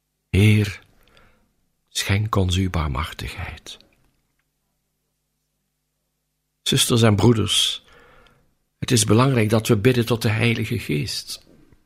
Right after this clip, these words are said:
Dat hij dat wonder van de liefde op het kruis onthult. Anders blijven we buitenstaanders. Mensen die dingen wel weten, maar ze worden er niet door geraakt.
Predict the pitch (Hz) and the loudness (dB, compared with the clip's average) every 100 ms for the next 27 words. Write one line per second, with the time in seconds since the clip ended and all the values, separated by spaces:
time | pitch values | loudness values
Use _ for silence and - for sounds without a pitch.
0 | _ _ - 117 127 131 123 117 165 190 | _ _ -6 -2 0 0 0 4 4 4
1 | 185 165 - - - - 143 139 120 131 | 2 2 -6 -16 -18 -4 -2 0 0 0
2 | 127 113 107 117 - 131 131 120 - 123 | 0 0 0 -2 -2 -2 0 0 2 2
3 | 104 135 170 113 - - - - 147 139 | 4 4 4 0 -6 -12 -12 -4 0 2
4 | 127 143 123 107 117 - - - - 175 | 4 6 4 2 -4 -6 -16 -18 0 4
5 | 185 190 - - 85 82 - - - - | 4 2 -2 -2 -6 -8 -14 -14 -14 -2
6 | 143 147 131 123 143 139 135 123 147 156 | 0 2 0 4 4 6 4 4 6 4
7 | 151 151 143 - - - - 131 131 156 | 4 0 0 -4 -16 -18 -14 -8 -2 0
8 | 143 143 139 143 151 - 113 135 170 175 | 2 2 2 2 4 2 0 0 -2 -4
9 | - - - | -8 -12 -12